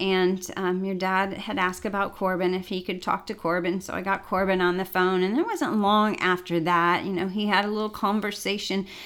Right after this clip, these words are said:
um, with your mom, and then, um, he started getting a little fidgety, and they said, "We're just, we're just gonna make him comfortable,"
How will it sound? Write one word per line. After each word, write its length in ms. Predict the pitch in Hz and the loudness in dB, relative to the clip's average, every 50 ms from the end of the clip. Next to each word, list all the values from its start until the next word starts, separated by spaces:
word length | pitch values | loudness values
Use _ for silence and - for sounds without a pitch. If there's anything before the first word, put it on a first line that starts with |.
| - - - | -14 -2 2
um, 260 | - 196 190 185 196 | 4 4 4 2 2
with 160 | 214 247 247 | 2 2 4
your 120 | 277 262 233 | 4 4 4
mom, 460 | 208 180 180 175 170 175 185 190 190 - - - - - - _ - - | 6 6 6 6 4 4 2 0 -4 -8 -16 -20 -20 -20 -20 _ -6 -2
and 300 | 220 214 202 208 208 196 | 0 2 4 2 2 2
then, 460 | 220 226 233 233 233 226 233 233 - - | 2 0 0 0 2 2 2 0 0 -2
um, 480 | - 226 220 220 220 220 214 - - - _ _ - - - | -2 -2 -2 -2 -2 -2 -4 -6 -8 -12 _ _ -14 -10 -6
he 160 | 202 240 240 | -4 -4 -2
started 260 | - - 226 233 247 | -2 -2 -2 0 0
getting 200 | 240 254 262 262 | 2 2 2 2
a 20 | |
little 120 | 247 240 254 | 2 0 0
fidgety, 500 | 247 - - 226 226 220 233 208 226 220 | 0 0 0 0 2 0 0 -2 0 0
and 80 | 214 190 | 0 0
they 60 | 185 | -2
said, 200 | 180 - - 214 | -4 -6 -10 -8
"We're 140 | 220 277 311 | -6 -6 -6
just, 340 | 311 381 359 - - - - - | -6 -10 -12 -12 -14 -16 -10 -8
we're 80 | 285 | -8
just 180 | 294 - - - | -8 -8 -8 -6
gonna 120 | - 285 285 | -4 -2 -2
make 200 | 262 240 226 - | -2 -2 -4 -4
him 100 | - 180 | -6 -6
comfortable," 640 | 175 - 180 - 156 - - - - - - - | -6 -6 -8 -8 -8 -10 -14 -14 -14 -14 -14 -16